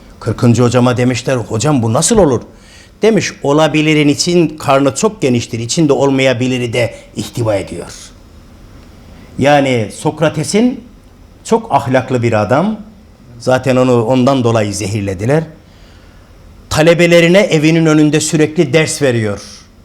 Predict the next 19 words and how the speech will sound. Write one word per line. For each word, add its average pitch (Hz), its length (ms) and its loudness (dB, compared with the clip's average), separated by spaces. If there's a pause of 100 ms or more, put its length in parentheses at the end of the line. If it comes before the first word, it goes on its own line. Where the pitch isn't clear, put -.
(840)
Ders 160 320 0
verince 180 320 2
evde 131 440 0
tabii 139 220 0
hanım 131 280 2
müsaade 123 360 0
etmiyor 104 340 -2
evde 92 300 -6
ders 87 240 -12
vermeye. 92 500 -8 (540)
Evin 151 240 2
önünde 131 400 0
ders 131 240 -4
verince 135 540 2
hanım 160 360 0
bağırıyor, 156 380 4
"Sokrat 202 540 0
gel 208 180 2
buraya." 104 320 -2